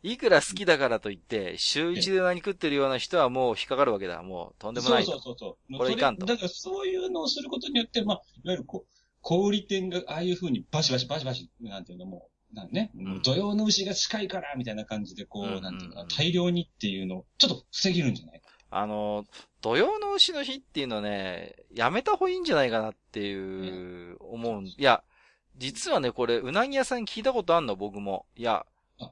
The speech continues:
Speaker 2: あ、
Speaker 1: あのね。
Speaker 2: あ、俺も知ってる。俺もね、聞いたことある。
Speaker 1: そう。
Speaker 2: うなぎの旬って確か、
Speaker 1: そう。
Speaker 2: 違うかな？
Speaker 1: 違う。
Speaker 2: そうそうそう。
Speaker 1: 夏じゃないんだよ、少なくとも。うん。あれはなんか夏にうな-、うなぎの売り上げが落ちるから、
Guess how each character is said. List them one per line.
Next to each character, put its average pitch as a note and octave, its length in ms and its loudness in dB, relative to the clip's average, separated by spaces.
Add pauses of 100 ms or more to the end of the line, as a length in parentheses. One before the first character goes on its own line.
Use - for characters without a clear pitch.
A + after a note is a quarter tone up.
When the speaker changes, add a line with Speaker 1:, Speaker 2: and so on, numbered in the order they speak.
Speaker 2:
あ、 - 260 0
Speaker 1:
あ F#3+ 40 4
の A3 80 6
ね。 A#3 80 4
Speaker 2:
あ、 - 20 6
俺 C4 40 6
も C4 60 0
知 B3 140 -2
っ A3 40 -4
て - 60 -20
る。 F#3+ 80 -16
俺 G#3 120 -6
も A#3 120 0
ね、 A3 100 0
聞 A#3+ 80 -4
い - 20 -2
た A3 60 -4
こ G3 100 -4
と - 80 -14
あ - 20 -16
る。 - 120 -20
Speaker 1:
そ G#3 80 6
う。 - 20 8
Speaker 2:
う - 20 8
な - 60 4
ぎ E4+ 60 -2
の E4 80 -2
旬 D4 280 2
っ C4 40 -12 (120)
て B3 80 -8
確 A3+ 220 -2
か、 - 140 -10 (500)
Speaker 1:
そ - 280 4
う。 - 160 -4
Speaker 2:
違 - 40 -4
う F#4 180 0
か - 100 -20
な？ - 60 -14
Speaker 1:
違 - 20 -12
う。 - 40 -20
Speaker 2:
そ - 120 -4
う G3+ 40 4 (120)
そ F#3+ 60 0
う F3 40 -12
そ - 60 -18
う。 - 40 -20 (180)
Speaker 1:
夏 E3+ 240 0
じ A3+ 80 2
ゃ F3 40 6
な E3 60 6
い D#3+ 40 2
ん C#3+ 40 -4
だ A2+ 60 0
よ、 F#2 80 0
少 - 200 -8
な A#2+ 100 0
く - 80 -12
と G2+ 120 -6
も。 - 140 -12 (280)
う A2+ 80 -8
ん。 G#2 200 -6 (300)
あ B2+ 100 -4
れ F3+ 60 0
は G3 140 6
な G#3+ 120 4
ん A3 60 -2
か D3+ 120 0
夏 C#3 300 2
に F#3 160 0
う C3+ 80 -2
な-、 D3+ 180 0
う D3 100 -8
な F3 140 0
ぎ G3+ 60 -4
の F#3 120 -2
売 E3 80 -2
り F3 60 -6
上 F3+ 100 6
げ F#3 120 0
が E3 100 4
落 D#3 140 -2
ち F3+ 100 -2
る D3 100 -2
か G2 120 0
ら、 A#2 320 10